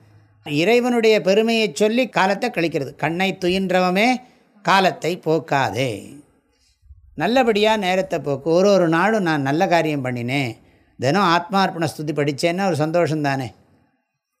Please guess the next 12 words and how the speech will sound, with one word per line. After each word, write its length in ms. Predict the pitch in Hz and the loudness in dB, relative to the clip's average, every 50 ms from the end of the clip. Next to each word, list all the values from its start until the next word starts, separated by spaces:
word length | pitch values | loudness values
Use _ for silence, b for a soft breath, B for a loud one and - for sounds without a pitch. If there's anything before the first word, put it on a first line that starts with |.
| _ _ | _ _
நல்ல 260 | - 135 160 175 190 | -6 -2 0 0 0
ஸ்லோகங்களை 480 | 170 - 160 160 175 175 165 156 151 131 | 0 0 0 2 2 2 2 0 0 0
படிச்சேன் 420 | 123 127 123 117 - - 139 131 | 0 -4 -4 -4 -4 -6 -6 -6
அப்படின்னா 340 | 127 117 131 156 185 226 233 | -6 -6 -8 -6 -6 -4 -4
நமக்கு 260 | 220 196 185 170 160 | -4 -4 -4 -4 -2
நல்லபடியா 500 | 147 147 160 185 202 196 180 185 190 190 | -2 -2 0 0 0 0 0 0 0 0
பொழுத 280 | 185 180 165 165 165 165 | 0 0 0 2 2 0
போக்கணும். 560 | 147 147 151 139 127 147 131 123 139 131 120 131 - _ _ _ _ _ _ _ _ _ _ _ _ _ _ _ _ _ _ _ | 0 0 -2 -4 -2 -4 -4 -4 -4 -4 -6 -10 -14 _ _ _ _ _ _ _ _ _ _ _ _ _ _ _ _ _ _ _
எப்படியும் 340 | - 120 117 156 180 214 208 | -10 -8 -2 0 0 0 2
பொழுது 260 | 160 180 185 190 185 180 | 2 2 4 4 2 2
போக்கி 300 | 156 170 175 156 175 180 | 2 0 0 2 2 2
ஆகணும். 400 | 165 147 143 123 123 131 160 - | 2 4 2 2 -2 -4 -6 -10